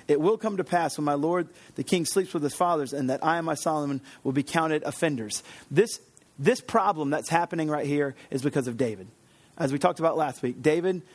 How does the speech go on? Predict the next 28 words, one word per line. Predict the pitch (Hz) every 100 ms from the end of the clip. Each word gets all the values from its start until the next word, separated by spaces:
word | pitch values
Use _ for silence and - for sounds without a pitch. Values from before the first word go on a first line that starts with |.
| -
did | - 135
a |
poor | - 190 202
job | 156 165 147 147 -
of | -
making | 143 147 147
plans, | 135 147 123 117 117 - - -
didn't | 147 185
announce | 202 185 165 -
who's | 170 147
going | 160
to | 147
ascend | 135 151 131
to |
the | 123
throne. | 120 123 120 120 117 - - -
Uh, | 123 123
and | 143
all | 143 170 190
this | 190
is | 170
because | 127 147 156 143 131 - - -
David | 139 160 165
has | 147 131
not | 147 123
said | - 170 156
to | 170
everyone, | 170 175 143 123 123